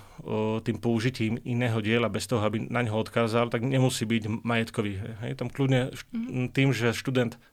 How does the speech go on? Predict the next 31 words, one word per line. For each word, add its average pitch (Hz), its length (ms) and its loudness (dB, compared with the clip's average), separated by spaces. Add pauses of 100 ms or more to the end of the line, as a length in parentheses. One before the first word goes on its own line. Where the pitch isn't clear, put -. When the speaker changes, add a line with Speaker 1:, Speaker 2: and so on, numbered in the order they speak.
(120)
Speaker 1:
vydáva 123 320 4
určitú 123 320 -4
myšlienku 127 480 -2
z-, 127 80 -8
za 117 160 -4
svoju, 127 400 0 (400)
alebo, 110 560 -2
mm, 117 240 -4
používa 120 480 0
iné 127 240 0
dielo 117 240 0
bez 110 160 -4
toho, 113 400 -4
aby 113 240 -4
ho, 113 320 -2
aby 110 160 -2
ho 101 80 -6
citoval, 117 400 -2 (160)
teda 117 320 -2
to, 117 160 -4
to 117 160 -4
dielo 117 240 -2
sa 117 80 -6
tvári 107 320 -4
ako 110 320 -6
jeho, 110 480 -2
o, 117 720 -6
du-, 110 240 -6
duševný 123 400 -4
výtvor, 143 400 -2 (640)
tak, - 240 -2